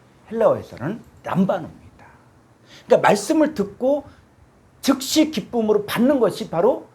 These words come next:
영접하다, 취하다, 이 받다의 의미입니다. 자, 마태복음 십사 장 십구 절을 보겠습니다. "무리를 명하여 잔디 위에 앉히시고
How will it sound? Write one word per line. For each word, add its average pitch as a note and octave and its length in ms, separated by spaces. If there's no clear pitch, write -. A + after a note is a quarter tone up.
영접하다, G3+ 720
취하다, A#3 580
이 B3+ 180
받다의 D3+ 760
의미입니다. A3+ 600
자, - 140
마태복음 F#3+ 320
십사 - 400
장 C#3+ 340
십구 - 320
절을 G2+ 220
보겠습니다. - 840
"무리를 A#3 340
명하여 D3 500
잔디 D#3 360
위에 C#3+ 80
앉히시고 - 760